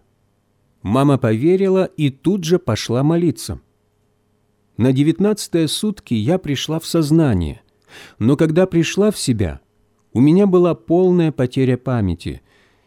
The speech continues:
Я ничего не знала, ничего не помнила,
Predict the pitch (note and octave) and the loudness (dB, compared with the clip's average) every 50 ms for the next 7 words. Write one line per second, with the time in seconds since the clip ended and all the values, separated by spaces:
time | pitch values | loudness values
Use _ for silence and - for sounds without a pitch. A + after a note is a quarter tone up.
0 | _ _ - G#2 A2 B2+ D3+ D3 C3 - - E3 D#3 D#3 C#3 A#2+ G#2 - A#2 B2 | _ _ -6 -2 0 2 2 2 0 0 -2 0 2 2 2 2 2 2 2 2
1 | C3+ C#3+ C#3+ D3 C#3+ C#3 - _ _ _ _ _ _ _ _ _ - A#2+ B2+ C#3 | 2 2 0 -2 -4 -6 -8 _ _ _ _ _ _ _ _ _ 0 0 0 2
2 | - - E3 E3 F#3 F3+ E3 D3 A2+ - - B2+ B2+ C3+ C#3+ D3+ D3 C#3+ C#3 C#3 | 2 2 2 4 4 4 4 2 2 0 -2 -2 0 2 2 2 2 2 2 0
3 | C3+ C3 C3 _ | -2 -4 -6 _